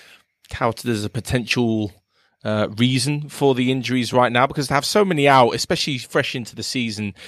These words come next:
uh, a summer which didn't have any international football seems a little bit odd. Uh, but again, I,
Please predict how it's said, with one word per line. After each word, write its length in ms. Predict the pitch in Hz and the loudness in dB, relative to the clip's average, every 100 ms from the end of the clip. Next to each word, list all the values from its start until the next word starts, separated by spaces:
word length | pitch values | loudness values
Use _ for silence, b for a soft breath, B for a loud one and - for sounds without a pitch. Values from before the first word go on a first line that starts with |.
| B | B
uh, 140 | 123 - | 0 0
a 100 | - | 2
summer 280 | - 160 156 | 2 4 4
which 260 | 135 123 117 104 | 2 -2 -8 0
didn't 400 | 151 135 120 - _ b b b b b _ _ - | 2 4 0 -4 _ b b b b b _ _ -12
have 400 | - 123 117 110 | -2 2 2 0
any 300 | 123 120 117 | -2 -2 0
international 580 | 117 - 120 107 - 107 | -4 -2 -2 -2 -2 -4
football 400 | - 139 110 98 | -2 -2 -2 -6
seems 280 | - 147 113 | -6 -6 -2
a 20 | |
little 200 | 120 117 | 0 2
bit 140 | 104 - | 0 0
odd. 400 | 117 104 90 - b b b b b b | 4 4 0 -10 b b b b b b
Uh, 320 | 117 113 113 | 2 4 4
but 240 | 107 165 | 4 4
again, 340 | 147 165 143 139 139 | 6 6 4 2 -4
I, 80 | 123 | -8